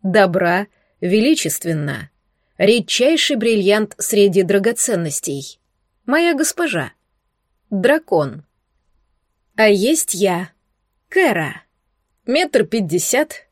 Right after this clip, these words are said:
грудь надо поискать, форма, кстати, тоже. И даже если поищете,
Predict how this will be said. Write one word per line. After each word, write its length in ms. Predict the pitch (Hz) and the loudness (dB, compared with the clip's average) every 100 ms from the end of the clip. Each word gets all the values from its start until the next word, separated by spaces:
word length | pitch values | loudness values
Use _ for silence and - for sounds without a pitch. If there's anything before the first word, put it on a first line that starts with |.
| _ | _
грудь 420 | 220 208 285 247 | -2 2 2 2
надо 220 | 202 190 180 | 0 0 -2
поискать, 640 | 180 170 - 190 269 - - _ - _ | -2 -4 -2 -2 -2 -6 -16 _ -20 _
форма, 340 | - 269 226 | 2 2 2
кстати, 340 | 202 - 202 220 | 0 0 0 0
тоже. 520 | - 196 170 175 165 _ - - | 2 2 0 -4 -10 _ -20 -6
И 120 | - | 0
даже 260 | 247 240 208 | 4 4 4
если 280 | 202 196 180 | 2 2 -2
поищете, 720 | 160 180 254 - 311 269 269 | -2 -2 -2 -2 -2 -4 -6